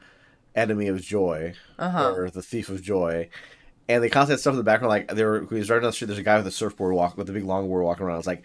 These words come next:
Speaker 1: that's not what happens in California. Like,
Speaker 2: Yeah.
Speaker 1: you're not walking around a downtown area with a giant surfboard.
Speaker 2: No. The only time you see that is at the beach.
Speaker 1: Yeah.
Speaker 2: 'Cause they're going to go surfing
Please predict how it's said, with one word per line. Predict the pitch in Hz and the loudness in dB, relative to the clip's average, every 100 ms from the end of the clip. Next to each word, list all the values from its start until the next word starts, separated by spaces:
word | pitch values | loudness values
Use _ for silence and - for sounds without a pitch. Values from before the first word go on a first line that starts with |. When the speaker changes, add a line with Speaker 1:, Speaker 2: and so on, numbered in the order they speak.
| - - _ - | -20 -20 _ -6
Speaker 1:
that's | 110 107 110 | -2 -2 0
not | 110 | 0
what | 98 | 0
happens | 101 98 98 | 0 -2 -4
in | |
California. | - 95 92 95 82 76 - _ - - | -4 -2 -2 -6 -6 -8 -10 _ -16 -2
Like, | 202 | 2
Speaker 2:
Yeah. | 147 123 107 | 4 2 2
Speaker 1:
you're | 117 | 6
not | 127 127 | 8 10
walking | 123 127 127 123 117 | 10 8 6 0 2
around | 113 117 113 110 107 104 | 4 6 6 4 2 -2
a | 110 | -2
downtown | 110 113 110 117 104 | 2 2 2 2 2
area | 107 104 98 | 4 4 4
with | 95 | 0
a | |
giant | 92 110 104 | 0 0 0
surfboard. | - 101 98 95 82 73 220 | 0 -4 -4 -2 -2 -2 4
Speaker 2:
No. | 262 214 135 - - - | 8 8 6 0 -14 -2
The | 254 262 | 6 8
only | 285 | 8
time | - 311 | 6 6
you | 269 | 6
see | 254 269 247 | 4 4 6
that | 190 - | 6 6
is | 208 160 - - | 2 0 -10 0
at | 185 190 185 | 6 6 4
the | |
beach. | 165 208 165 120 | 4 6 6 6
Speaker 1:
Yeah. | 110 90 82 | 4 4 10
Speaker 2:
'Cause | 226 202 202 | 10 10 10
they're | 220 | 8
going | 202 240 226 | 10 8 8
to | 214 | 6
go | 247 214 165 156 - - | 8 8 8 4 -2 -14
surfing | - - 240 220 208 165 | -2 10 12 12 10 8